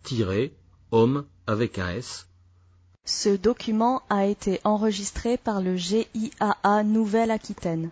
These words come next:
Speaker 2: quatorze rue de la Réole, trente-trois huit cents Bordeaux, zéro cinq, cinquante-six, trente et un, quarante-huit,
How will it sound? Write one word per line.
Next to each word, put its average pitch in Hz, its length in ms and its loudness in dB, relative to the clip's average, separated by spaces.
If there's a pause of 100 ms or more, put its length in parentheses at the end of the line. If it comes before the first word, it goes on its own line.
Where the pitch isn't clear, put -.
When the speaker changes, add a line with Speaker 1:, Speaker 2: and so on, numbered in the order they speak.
(760)
Speaker 2:
quatorze 220 580 0
rue 202 320 -2
de 214 100 0
la 202 180 4
Réole, 185 500 0 (260)
trente-trois 220 640 -2
huit 196 220 -2
cents 208 420 -4
Bordeaux, 185 500 -2 (840)
zéro 214 380 0
cinq, 214 380 -4 (380)
cinquante-six, - 1000 -6 (200)
trente - 360 -4
et 190 140 0
un, 196 180 -4 (440)
quarante-huit, 214 880 -4